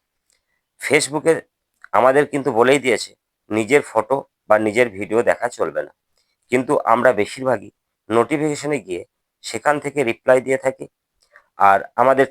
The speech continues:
ছবি ও ভিডিও সামনে চলে আসে। তাহলে নিজের ছবি ও ভিডিও আমাদের কিন্তু দেখা হয়ে যায়,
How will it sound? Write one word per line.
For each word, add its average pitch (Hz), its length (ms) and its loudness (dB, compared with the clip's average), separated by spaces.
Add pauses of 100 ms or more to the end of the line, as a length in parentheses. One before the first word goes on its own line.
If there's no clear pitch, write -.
ছবি 110 260 -2
ও 123 40 2
ভিডিও 107 320 -4 (360)
সামনে 107 340 2 (100)
চলে 78 220 -6
আসে। - 160 -16 (580)
তাহলে 135 340 4 (520)
নিজের 120 300 2 (100)
ছবি 127 280 -2
ও - 20 0 (120)
ভিডিও 120 220 0 (280)
আমাদের 113 360 2
কিন্তু 123 180 -8
দেখা 98 280 -2
হয়ে 82 260 -4
যায়, - 140 -20